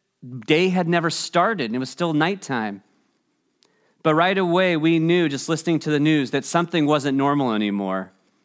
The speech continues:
Mount Saint Helens in the state of Washington had blown off its top laterally to the east, and thick ash was everywhere. And as a young eight-year-old child,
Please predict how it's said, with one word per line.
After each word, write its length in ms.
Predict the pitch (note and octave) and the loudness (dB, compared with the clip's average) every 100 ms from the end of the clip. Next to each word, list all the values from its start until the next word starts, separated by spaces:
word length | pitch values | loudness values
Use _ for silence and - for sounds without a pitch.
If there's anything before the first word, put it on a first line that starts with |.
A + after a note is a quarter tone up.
| _ _ _ _ _ _ | _ _ _ _ _ _
Mount 240 | D3+ F3 F3+ | 0 0 0
Saint 320 | G3 G3 F3+ | 2 2 2
Helens 440 | F3 F#3 E3 B2 | 2 2 2 0
in 80 | C3+ | 0
the 60 | C3+ | -2
state 300 | - D#3+ D3+ | 0 0 0
of 100 | C#3 | 0
Washington 680 | C#3+ D3+ - B2+ - B2+ | 0 0 -2 -6 -4 -4
had 200 | A#2+ C3 | -4 -4
blown 340 | C3+ D3+ D#3+ D3+ | 0 2 2 2
off 240 | C#3+ C#3 | 0 -2
its 140 | C#3+ - | -8 -10
top 460 | - E3 C#3+ - - _ | -4 -2 -2 -6 -20 _
laterally 1000 | B2+ C3 D3 D#3+ E3+ E3 C#3+ B2+ C3 B2+ | -10 -2 2 2 2 0 0 0 0 -2
to 180 | B2+ C3 | -4 -4
the 180 | C3 - D#3+ | -2 -2 -2
east, 440 | D3 - - - _ _ - - | -2 -4 -12 -18 _ _ -14 -2
and 180 | D#3+ | -2
thick 420 | D3+ - G3 G3 - | -2 -2 -2 -2 -2
ash 360 | E3+ D#3+ D3 D3 | 0 0 -2 -4
was 180 | C#3+ - | -4 -4
everywhere. 840 | D#3+ D3+ D3 C3+ A#2 G#2+ F#2+ G2 _ _ _ _ _ _ - | -6 -4 -2 -2 -2 -2 -4 -8 _ _ _ _ _ _ -2
And 100 | E3 | 0
as 120 | D#3+ | 2
a 80 | E3 | 2
young 400 | D#3+ F#3 G3 G3+ | 4 2 2 0
eight-year-old 580 | E3 F#3 F#3 F3 F3 D3+ | 0 0 0 0 0 -2
child, 540 | - E3 E3 D3+ C3+ | 0 2 2 0 -4